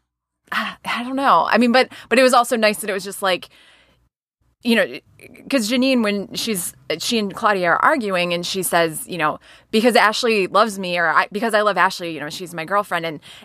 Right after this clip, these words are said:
clearly that's not how she wanted to tell Claudia, but the fact that Claudia didn't have some sort of, not that we would expect Claudia to have a bad reaction, but, like, it was nice that it was just sort of like, "Oh, okay." Like,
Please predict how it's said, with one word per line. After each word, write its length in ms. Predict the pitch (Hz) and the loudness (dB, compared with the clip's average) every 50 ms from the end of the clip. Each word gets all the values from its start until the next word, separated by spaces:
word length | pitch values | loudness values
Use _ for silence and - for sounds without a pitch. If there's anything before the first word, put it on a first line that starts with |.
| _ _ _ _ _ _ _ - - | _ _ _ _ _ _ _ -16 -4
clearly 320 | - 311 285 277 277 254 | 0 2 4 4 4 4
that's 220 | 214 208 202 - | 2 2 2 2
not 160 | 240 196 202 202 | 2 2 2 2
how 140 | 180 196 185 | 0 -2 -2
she 180 | 180 - 202 | -2 -4 -6
wanted 320 | 190 175 175 175 170 165 151 | -4 -2 -2 -2 -2 -4 -8
to 120 | - 180 160 | -10 -12 -6
tell 200 | 190 170 151 143 | -4 -4 -4 -4
Claudia, 460 | - - 156 160 170 196 214 226 233 | -2 0 0 0 0 0 -2 -2 0
but 220 | 196 196 175 - | 0 -2 0 0
the 80 | - 180 | -2 0
fact 240 | - 185 175 - - | 2 2 2 2 0
that 100 | 185 147 | -4 -4
Claudia 580 | - - 175 170 170 170 160 156 156 135 - - _ _ _ - - | 0 0 0 2 2 0 0 0 -2 -4 -6 -12 _ _ _ -6 -2
didn't 280 | - 196 185 185 160 - | 0 0 0 0 -4 -4
have 300 | - 180 170 170 165 156 | 2 2 2 2 2 0
some 200 | - 175 170 160 | -6 -8 -8 -6
sort 200 | - 170 165 160 | -4 -2 -2 -2
of, 220 | 160 156 - - - - _ - - | -4 -6 -10 -16 -20 -20 _ -2 -2
not 140 | 196 190 | 0 0
that 80 | - 180 | -2 -4
we 100 | 170 170 | -2 -2
would 80 | 165 160 | -2 -4
expect 280 | 151 - - 156 - | -4 -4 -4 -4 -4
Claudia 300 | - - 160 156 151 147 | -2 -2 -2 -2 -2 -2
to 80 | 143 151 | -4 -4
have 160 | 151 156 143 | -4 -6 -6
a 80 | 147 139 | -4 -2
bad 220 | - 143 147 143 | 0 0 0 0
reaction, 440 | 143 147 143 143 160 - - 190 175 | -2 -2 0 0 0 -2 -6 -6 -4
but, 140 | 180 180 - | -4 -2 0
like, 260 | 165 160 151 - - - - - - - - _ _ _ _ _ _ _ _ _ _ _ - - | 0 -2 -2 -4 -12 -20 -20 -20 -20 -20 -20 _ _ _ _ _ _ _ _ _ _ _ -6 -2
it 80 | 220 190 | 0 0
was 160 | 214 185 202 | 0 0 0
nice 300 | 214 175 170 180 190 - | 0 0 0 0 -2 -4
that 140 | - 208 190 | -4 -2 -2
it 60 | 165 | -2
was 120 | 190 180 | -4 -6
just 140 | 180 180 - | -6 -8 -6
sort 140 | 190 185 175 | -4 -4 -4
of 120 | 170 165 | -4 -4
like, 260 | 175 170 160 - - - _ - | -4 -4 -4 -6 -10 -16 _ -2
"Oh, 300 | - 415 - - - - _ _ _ _ _ | 0 0 0 0 -2 -8 _ _ _ _ _
okay." 340 | - 175 262 208 190 208 226 _ _ _ - | -4 -2 0 -2 -2 -4 -8 _ _ _ -2
Like, 300 | - 185 180 - - | -2 -2 -2 -2 -6